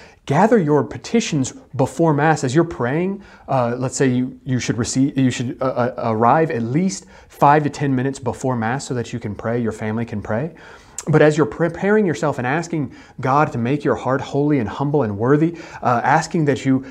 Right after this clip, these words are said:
and all of that you have in your worship and your thanksgiving and your sacrifices, et cetera, be united to Christ and to the priest in particular, um, who is acting in the person of Christ in this Mass, that you also bring a list of petitions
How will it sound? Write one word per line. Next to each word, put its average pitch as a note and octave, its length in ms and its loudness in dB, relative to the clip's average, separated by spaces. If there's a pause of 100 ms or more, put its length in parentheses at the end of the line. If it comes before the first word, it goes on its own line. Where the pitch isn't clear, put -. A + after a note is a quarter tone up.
(140)
and A#2+ 140 -4
all C3+ 300 4
of D#3+ 120 2
that B2+ 180 -4
you A#2+ 80 -4
have A#2+ 340 -2
in A#2+ 60 -4
your A2 100 -4
worship A2+ 420 -4
and A2+ 60 -8
your G#2 80 -6
thanksgiving B2+ 540 -4
and A#2 80 -4
your G2 80 -6
sacrifices, B2 640 -2
et G#2+ 100 -8
cetera, B2+ 240 2
be B2 100 -2
united A2+ 540 -2 (220)
to A2+ 100 -2
Christ A#2 400 0
and A2 220 -6
to A2 200 -2 (200)
the A#2 100 2
priest C3 320 4
in B2+ 80 2
particular, C#3+ 580 2 (220)
um, A2 360 0
who B2+ 220 -4
is A2 200 -2
acting A#2 260 0
in A#2 60 -2
the A2 80 -4
person A#2 280 -4
of C3+ 120 -4
Christ D3 280 -2 (400)
in C3+ 140 4
this C3 160 2
Mass, D3 460 -4 (440)
that - 160 -8
you D3+ 180 -2
also - 600 -4 (420)
bring C#3 420 0 (180)
a A#2+ 100 0
list G#2+ 420 -2
of - 120 -6
petitions - 720 -10